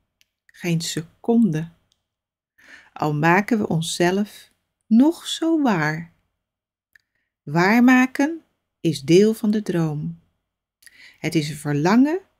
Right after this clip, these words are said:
dat we geprojecteerd hebben en daarmee echt lijkt te zijn geworden.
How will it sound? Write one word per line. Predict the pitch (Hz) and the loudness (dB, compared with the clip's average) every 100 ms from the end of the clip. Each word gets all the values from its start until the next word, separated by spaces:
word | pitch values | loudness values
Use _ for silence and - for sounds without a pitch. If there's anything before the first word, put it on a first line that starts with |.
| _ _ _ _ | _ _ _ _
dat | 170 | -8
we | 165 | -6
geprojecteerd | 165 - - 151 147 - 190 208 226 | -6 -6 -4 -4 -4 -2 2 2 0
hebben | 240 233 294 | -4 -4 -4
en | 165 | -4
daarmee | 147 165 190 190 202 208 _ _ _ - | -4 -2 -2 -2 -4 -6 _ _ _ -8
echt | 294 - - - - _ | -8 -8 -14 -20 -20 _
lijkt | 170 156 156 - - | -4 -4 -4 -10 -16
te | - 139 | -12 -10
zijn | 147 151 147 - | -8 -10 -10 -12
geworden. | 147 143 143 147 | -10 -8 -8 -10